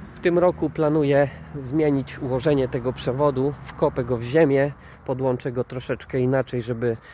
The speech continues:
było to bardziej bezpiecznie zrealizowane. A teraz przejdziemy do warsztatu. Sorry, że jest ciemno, ale specjalnie też chciałem poczekać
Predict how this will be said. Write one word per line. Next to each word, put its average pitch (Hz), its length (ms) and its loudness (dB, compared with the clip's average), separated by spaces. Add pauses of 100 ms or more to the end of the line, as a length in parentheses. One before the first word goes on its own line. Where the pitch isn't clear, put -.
(180)
było 131 220 0
to 127 140 -4
bardziej 120 400 0
bezpiecznie 123 560 -4
zrealizowane. 123 840 0 (840)
A 160 100 -6
teraz 131 480 0 (520)
przejdziemy 117 640 -2 (1300)
do 127 160 -2
warsztatu. 127 720 -2 (920)
Sorry, 139 340 0
że 120 120 0
jest 113 200 -4
ciemno, 127 480 2 (840)
ale 147 360 0 (1600)
specjalnie 131 640 2
też 123 200 -6
chciałem 123 340 0
poczekać 127 680 -2